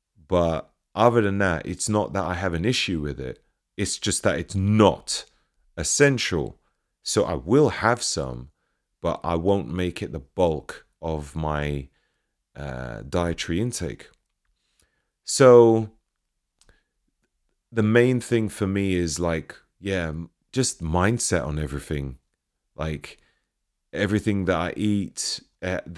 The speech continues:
just, just my view on the world will determine how I take care of my body. And I think a lot of people, they eat trash food,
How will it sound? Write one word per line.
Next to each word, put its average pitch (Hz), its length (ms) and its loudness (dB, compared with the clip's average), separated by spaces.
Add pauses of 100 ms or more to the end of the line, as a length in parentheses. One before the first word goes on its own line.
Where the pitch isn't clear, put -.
just, - 380 -4
just - 340 -2 (360)
my 87 180 -2
view 98 340 4
on 87 120 0
the 82 80 0
world 85 640 4 (120)
will 92 320 2
determine 87 840 -4
how 90 420 -2
I 80 120 -2
take 85 360 -6
care 85 260 -4
of 73 140 -8
my 73 160 -6
body. 73 540 -4 (600)
And 82 120 0
I - 20 2
think 98 240 -2
a 98 40 0
lot 101 240 4
of 101 120 -6
people, 90 640 -4 (1600)
they 87 140 0
eat - 340 -4
trash - 500 0
food, 80 520 0